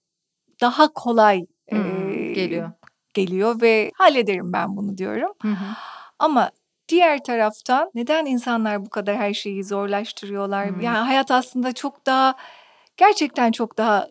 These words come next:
Speaker 1: kolay
Speaker 2: Ve güzel
Speaker 1: ve keyifli
Speaker 2: olabilir.
Speaker 1: olabilir.
Speaker 2: Hı hı.
Speaker 1: Ama evet, işim bu, bunu yapacağım, e, ve o kadar büyütmüyorum artık, o kadar, e, sabırsız değilim
Speaker 2: Hı hı.
Speaker 1: eskisi gibi.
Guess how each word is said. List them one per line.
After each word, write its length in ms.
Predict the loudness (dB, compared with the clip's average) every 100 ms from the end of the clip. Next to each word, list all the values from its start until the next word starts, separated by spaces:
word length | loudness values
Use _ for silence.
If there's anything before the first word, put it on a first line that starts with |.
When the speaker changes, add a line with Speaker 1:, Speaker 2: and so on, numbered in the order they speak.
| _
Speaker 1:
kolay 420 | -4 4 6 6 0 _ _ 0
Speaker 2:
Ve 60 |
güzel 280 | 6 8 10
Speaker 1:
ve 20 | 10
keyifli 320 | 10 10 6
Speaker 2:
olabilir. 140 | 6
Speaker 1:
olabilir. 460 | 6 2 0 2 2 2 0
Speaker 2:
Hı 60 |
hı. 40 | -4 -8 -14 -18 -6
Speaker 1:
Ama 360 | 0 4 4 4 -4 _ _ _ _ -4
evet, 400 | -2 -4 -10 -16
işim 420 | -10 -8 -4 -4
bu, 300 | -4 -6 -10 _
bunu 140 | -6 -4
yapacağım, 580 | -6 -8 -6 -2 -2 -4 _ -12
e, 200 | -12 -12 -12
ve 360 | -6 -6 -6 -14 _ _ _ _ _ _ _ _ -12
o 160 | -8 -4
kadar 360 | 2 2 2
büyütmüyorum 540 | -2 -8 -4 -2 -2 -2
artık, 340 | -2 -4 -10
o 80 | -10
kadar, 360 | -2 0 0 -4
e, 140 | -12 -12
sabırsız 640 | -10 -10 -12 -12 -14 -10
değilim 320 | -8 -6 -8
Speaker 2:
Hı 320 | -12 _ -8
hı. 40 | -6
Speaker 1:
eskisi 520 | -4 -6 -8 -10 -10 -14
gibi. 280 | -10 -8